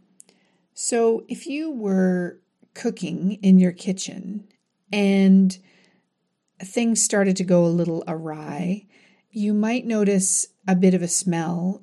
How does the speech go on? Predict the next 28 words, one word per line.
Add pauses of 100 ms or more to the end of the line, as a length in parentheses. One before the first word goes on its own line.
coming.
Let's
say
you
spilled
something
onto
the
burner
that
you
were
using,
uh,
in
the
kitchen. (720)
And (760)
that
would
be
sort
of
the
first
very
minor
signal